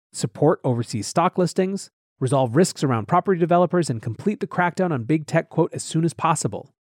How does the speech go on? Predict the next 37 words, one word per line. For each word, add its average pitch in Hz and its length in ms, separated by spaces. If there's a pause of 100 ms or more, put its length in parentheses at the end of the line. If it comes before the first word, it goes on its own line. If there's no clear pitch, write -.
(280)
While 117 160
the 117 80
pledges 180 360
from 143 160
President 131 440
Xi 156 240
Jinping's 139 480
government 170 420
offered 117 300
little 160 240
clarity 185 440
over 120 220
what 127 240
authorities 151 460
may 113 100
do 117 140
to 120 140
achieve 202 340
their 135 140
goals, 123 360 (280)
it - 40
was 120 120
the 131 60
first 214 300
time 175 300
China 170 320
publicly 180 440
addressed 160 360
investors' 143 440
top - 240
concerns 165 460
in 110 160
one 170 220
coordinated 135 800
scoop. - 440 (600)
The 127 60
move 127 200